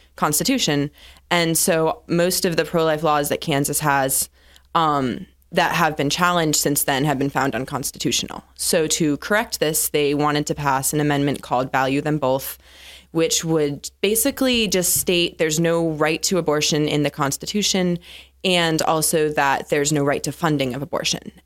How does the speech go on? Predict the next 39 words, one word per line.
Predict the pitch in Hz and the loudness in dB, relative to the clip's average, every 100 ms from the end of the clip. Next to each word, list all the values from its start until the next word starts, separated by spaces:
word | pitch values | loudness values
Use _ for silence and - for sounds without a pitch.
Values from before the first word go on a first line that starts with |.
| - | -4
And | 160 147 139 131 - - - | 0 0 0 -2 -4 -8 -4
any, | 165 160 156 - | 0 0 0 0
uh, | 151 147 | 0 0
and | 147 151 - | 0 -2 -2
any | 160 170 | 0 0
decisions | 160 156 151 143 | 0 0 0 2
about | 156 156 | 2 2
abortion | 147 147 143 147 139 | 0 0 0 0 -2
had | 143 131 | 0 -2
to | - | -2
be | |
made | 139 135 131 | 0 0 0
by | |
lawmakers, | 131 127 131 127 131 117 113 | 0 0 0 -2 -2 -2 -2
not | - - - | -2 -4 -4
through | 120 | -6
the | - | -4
courts. | - - - - - - - _ | -6 -4 -4 -6 -10 -20 -20 _
So | - - 156 139 127 120 _ _ - - | -4 0 2 2 0 -2 _ _ -12 -2
it | 175 | 0
went | 165 156 | 2 0
to | - | 0
the | 151 | -2
people | - 185 175 165 156 | -2 -2 0 0 0
to | 156 - 156 143 | -2 -2 0 0
vote | 185 202 | 0 2
on, | 196 196 | 2 2
and | 190 160 156 | 0 0 0
it | 151 | 0
failed, | - - 170 160 147 147 147 - - | -4 -2 0 2 2 2 0 -4 -6
um, | 156 147 139 135 135 - - | -2 0 2 0 -4 -8 -14
forty-one | - 160 156 156 147 147 143 | -2 0 2 0 2 0 0
to | 147 | -4
fifty-nine, | - 151 139 139 135 131 135 | -6 -6 -2 0 0 0 -2
I | - | -4
believe, | 139 135 131 - | -2 -2 -2 -4
was | - - | -6 -6
the | - | -8
percentages. | - 165 - - - - - | -8 -8 -8 -6 -6 -4 -6